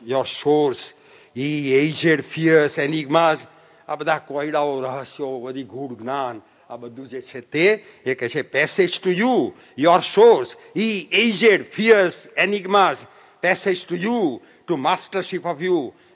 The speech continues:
ye strangling problems." અનેક સંકટો છે, અનેક સમસ્યાઓ છે, અનેક કોયડા છે, અનેક ગુહ્ય બધું છે, ગલ-, કૂટ બધું છે,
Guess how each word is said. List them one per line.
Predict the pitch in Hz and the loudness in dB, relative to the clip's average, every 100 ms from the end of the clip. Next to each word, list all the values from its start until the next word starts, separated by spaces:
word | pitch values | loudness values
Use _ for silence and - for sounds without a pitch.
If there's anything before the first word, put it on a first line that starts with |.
| - | -14
ye | 143 170 175 143 | -10 -8 -8 -10
strangling | - - 147 165 165 165 151 - | -16 -8 -2 0 0 0 -2 -2
problems." | 135 165 202 247 240 185 - - _ _ _ _ - | -2 2 4 4 0 -4 -12 -20 _ _ _ _ -6
અનેક | 147 226 226 | 2 4 4
સંકટો | - 196 190 190 175 156 | 0 -2 0 -2 -4 -10
છે, | 139 101 | -10 -12
અનેક | 101 175 196 | -6 -4 -4
સમસ્યાઓ | - 190 175 196 175 151 | -4 -4 -4 -4 -4 -4
છે, | - 117 98 _ _ - | -8 -12 -14 _ _ -2
અનેક | 190 214 - | 2 2 0
કોયડા | 190 196 185 | 2 4 2
છે, | 165 170 113 101 _ - | 0 -6 -8 -10 _ -4
અનેક | 170 208 - 143 123 | 0 0 0 -10 -10
ગુહ્ય | 143 190 202 | -4 2 2
બધું | 185 175 180 | 2 0 -4
છે, | - 156 123 | -4 -4 -4
ગલ-, | 135 160 | -6 -8
કૂટ | 160 - 262 240 | -8 -4 -4 0
બધું | 208 190 185 | -2 0 -2
છે, | - 143 | -2 -6